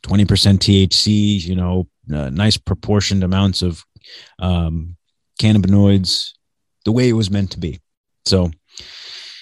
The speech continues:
that's pretty much it for today. Um, leave 'em down below 'cause I am curious. Can weed make you dumber?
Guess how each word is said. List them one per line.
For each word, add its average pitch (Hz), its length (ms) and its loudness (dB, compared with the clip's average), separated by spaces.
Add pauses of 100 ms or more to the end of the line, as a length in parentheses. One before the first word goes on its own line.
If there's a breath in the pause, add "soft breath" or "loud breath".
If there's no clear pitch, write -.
(180 loud breath)
that's - 420 -2 (120)
pretty 135 160 2
much 120 220 2
it 104 120 0
for 98 180 -4
today. 101 440 0 (520)
Um, 87 640 -4 (340)
leave 98 160 0
'em 107 100 6
down 107 200 4
below 98 320 0 (160)
'cause 87 120 -8
I 90 80 2
am 92 200 2
curious. 90 640 -4 (200)
Can 117 440 0 (100)
weed 101 320 0
make 92 260 -4
you 101 60 -2
dumber? 113 420 0